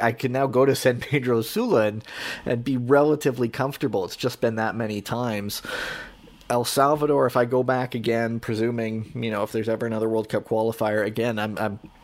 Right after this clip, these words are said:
I'm still not quite comfortable. But, you know, again, it's one of those places where, you know, the people are, are doing the best they can. They're friendly. Um, but it's,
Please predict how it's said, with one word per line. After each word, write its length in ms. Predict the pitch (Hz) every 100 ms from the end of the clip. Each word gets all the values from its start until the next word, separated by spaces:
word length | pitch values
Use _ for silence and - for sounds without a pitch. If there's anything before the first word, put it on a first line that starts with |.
| - - - - - -
I'm 80 | 98
still 380 | - - 120 123
not 260 | 120 113
quite 240 | - 110 -
comfortable. 480 | 113 113 - 113 104
But, 500 | - 156 127 98 - - - - - - -
you 120 | 131
know, 100 | 123
again, 240 | 117 139 127
it's 160 | 104
one 80 | 123
of 80 | 113
those 160 | 107
places 580 | - 120 113 - 110 101
where, 440 | 117 110 110 113 110 - - - - - -
you 100 | -
know, 120 | 113 107
the 100 | 113
people 440 | - 127 135 120
are, 280 | 110 113 -
are 140 | 113
doing 360 | 107 113 120 127
the 80 | 113
best 280 | 110 -
they 140 | 101 92
can. 420 | - 123 139 143
They're 140 | 101
friendly. 800 | - - 123 123 135 135 143 143 - - - - 113
Um, 640 | 104 104 101 101 98 - - - - - - - _ - - -
but 460 | 120 123 123 123 -
it's, 540 | 131 123 - -